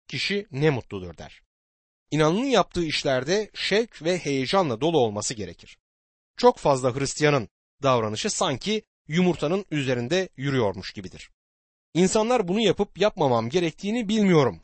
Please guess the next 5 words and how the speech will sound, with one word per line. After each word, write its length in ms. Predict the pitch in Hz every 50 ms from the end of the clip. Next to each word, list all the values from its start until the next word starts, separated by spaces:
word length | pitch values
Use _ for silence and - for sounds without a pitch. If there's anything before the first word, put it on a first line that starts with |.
| _ _
derler. 420 | - 101 87 80 73 73 - - - _ _ _ -
Dostum, 300 | 165 151 - - 196 165
ilke 240 | 127 113 - 156 135
şudur. 240 | - 123 - - - - _ _ _ _ _ _ _ _ _ _ _ -
Eğer 360 | 165 202 165 110 87 - -